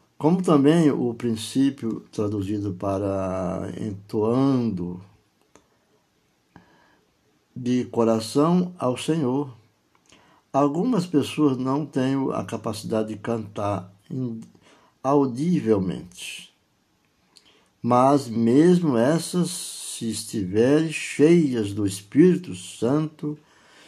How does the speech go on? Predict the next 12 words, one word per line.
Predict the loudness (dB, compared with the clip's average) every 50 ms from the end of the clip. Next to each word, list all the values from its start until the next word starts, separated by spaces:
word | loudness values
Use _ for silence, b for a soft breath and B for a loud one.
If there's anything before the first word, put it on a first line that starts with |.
| b b b _
estarão | -16 -10 -6 -2 -2 0 0 0 -2 -4
cantando | -6 -6 -6 -6 -4 -6 -8 -12 _ _ _ -2 0 0 0 0 -2 -4 -4 -6
com | -8 -10 -10 -8 -8
seus | -8 -10 -10 -6 -4 -4 -4 -4 -8
corações. | -10 -10 -10 -10 -10 -10 -12 -16 -18 -18 -18 -18 -18 -20 -20 -20 -20 -18 -18 -18 -18 -20 -20 -20 -20 b b b b b b b b b b b b b b b b b b b b b _
É | -4 -4 -4
o |
fato | -4 -4 -4 -4 -2 -4 -2 -2 -4 -4
de | -2 -4 -2
muitos | 0 2 2 4 4 2 2 0 0 -2 -2 -2 -2 -4 -10 -12 -14 -16 -18 _ _
não | -10 -6 -4 -2 0 0 0 -2 -4 -8
saberem | -10 -14 -10 -6 -4 -4 -4 -2 0 2 2 4 4 4 2 2 2 0 0 -2 -4 -10 -14